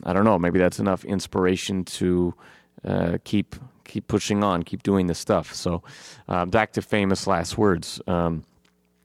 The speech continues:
we, uh, uh, we made this album, myself and K I, and, um, right on the heels of that, I,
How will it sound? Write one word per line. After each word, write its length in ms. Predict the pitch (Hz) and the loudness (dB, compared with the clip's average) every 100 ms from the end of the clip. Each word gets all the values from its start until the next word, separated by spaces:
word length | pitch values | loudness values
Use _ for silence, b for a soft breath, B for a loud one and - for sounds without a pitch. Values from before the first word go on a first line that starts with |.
| - - | -10 -2
we, 420 | 95 92 90 90 | 2 4 4 2
uh, 280 | 85 85 82 B B B - | 0 -2 -6 B B B -6
uh, 180 | 95 87 | -2 -2
we 120 | 82 | -2
made 240 | 95 101 123 | 0 2 2
this 200 | 98 - | 2 2
album, 480 | 87 90 101 113 104 | 4 4 0 -4 -8
myself 480 | 101 82 - 85 - | -4 -2 0 0 -2
and 100 | 85 | -2
K 180 | 92 85 | 2 4
I, 260 | 85 92 B B B B B - | 2 0 B B B B B -4
and, 580 | 90 87 85 82 80 | 0 0 0 -2 0
um, 500 | 90 82 80 82 82 B B B B B B B - - | 0 2 0 -2 -4 B B B B B B B -20 -20
right 560 | 82 95 101 104 104 - _ | -14 -2 2 2 0 -6 _
on 180 | 90 95 | -4 -2
the 80 | 90 | -2
heels 400 | 78 104 107 95 | 2 4 6 4
of 140 | 92 | 2
that, 340 | 90 87 87 - _ _ | 2 2 0 -2 _ _
I, 680 | 92 90 85 87 87 85 | -2 0 2 2 2 2